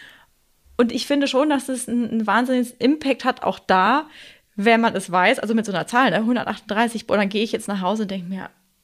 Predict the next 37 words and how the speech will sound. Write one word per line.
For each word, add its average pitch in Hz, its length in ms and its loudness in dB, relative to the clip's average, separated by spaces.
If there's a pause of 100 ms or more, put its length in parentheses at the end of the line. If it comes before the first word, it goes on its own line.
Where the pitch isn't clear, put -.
(460)
„Boah, 160 300 0 (360)
ernsthaft 165 380 -4
jetzt? 359 300 0 (200)
Hundertachtunddreißig?“ 220 1000 0 (300)
Und 214 140 2
es 226 80 -2
ist - 220 -4
ja 247 180 6
nichts, 277 420 0
wo 247 120 2
ich 254 80 -2
jetzt 240 160 0
dann 220 120 0
sage, 208 180 2
„Okay, 196 180 -4
dann 214 120 2
höre 214 100 4
ich 214 100 0
jetzt - 160 -4
auf, 196 120 -2
Klopapier 202 380 -4
zu - 80 -8
benutzen“, 165 360 -6 (180)
ne? 226 200 0 (120)
Geht 175 180 -2
nicht. - 260 -10
Aber 220 360 2 (720)
vielleicht 226 300 2
kann 240 100 2
ich 262 80 2
ja 240 80 2
dann 220 240 2
noch 233 180 4
bewusster 269 560 4
<laughs> 220 100 -6
mal 277 160 4
gucken, 302 500 -4